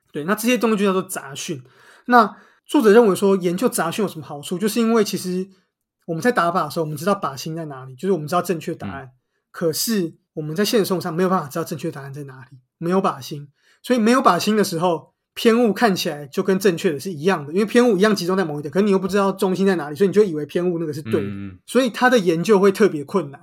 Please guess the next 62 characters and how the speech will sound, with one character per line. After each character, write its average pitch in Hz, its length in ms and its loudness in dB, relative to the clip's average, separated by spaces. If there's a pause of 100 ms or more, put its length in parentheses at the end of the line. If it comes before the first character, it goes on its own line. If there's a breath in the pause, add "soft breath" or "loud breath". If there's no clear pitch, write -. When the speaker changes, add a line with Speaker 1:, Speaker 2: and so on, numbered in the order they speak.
(180)
Speaker 1:
他 220 100 -4
的 202 60 -2
那 202 100 0
个 180 140 -2
消 208 260 -4
除 175 140 -4
的 165 40 -2
方 170 220 -4
式 165 100 -6
跟 165 160 -6
杂 143 160 -10
讯 147 160 -10
不 139 160 -12
一 139 40 -18
样。 143 160 -20 (260)
那 269 100 -4
杂 202 220 2
讯 269 160 2
的 190 60 2
好 156 160 -4
处 196 160 0
是， 185 300 -4 (340)
去 - 160 2
解 196 180 2
决 170 120 0
偏 233 240 4
误 233 100 4
的 175 40 4
重 208 160 2
点 151 120 -2
跟 180 120 0
解 190 140 -6
决 156 80 -6
杂 156 160 -8
讯 180 120 -2
的 160 40 -4
重 160 140 -6
点 127 140 -14
不 147 140 -10
一 139 60 -12
样。 143 180 -14
我 156 80 -6
们 196 300 -2
解 - 80 -14
决 165 100 2
偏 240 200 2
误， 247 40 4
我 202 40 6
们 175 100 0
可 196 80 0
能 156 100 -2
需 220 140 0
要 214 80 8
知 202 160 -4
道 196 100 4
正 190 220 4
确 180 140 2
的 156 60 0
点 139 160 -6
在 147 120 -10
哪 139 160 -14
里； 135 120 -18